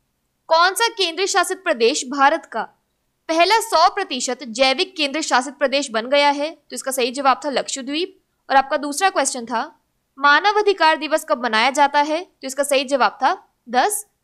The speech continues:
दिसंबर। स्टार्ट करेंगे आज के सेशन के पहले क्वेश्चन के साथ। कौन सा देश विश्व आर्थिक मंच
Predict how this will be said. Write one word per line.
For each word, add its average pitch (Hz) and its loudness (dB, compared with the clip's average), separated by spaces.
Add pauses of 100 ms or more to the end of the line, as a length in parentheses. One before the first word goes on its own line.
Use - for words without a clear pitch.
दिसंबर। 240 -6 (480)
स्टार्ट 294 2
करेंगे 370 -2 (180)
आज 254 2
के 330 -10
सेशन 330 -6
के 320 -10
पहले 277 -4
क्वेश्चन 277 -4
के 330 -8
साथ। 330 -4 (640)
कौन 339 4
सा 466 2
देश 269 -2 (320)
विश्व 403 0 (120)
आर्थिक 277 0
मंच 226 -4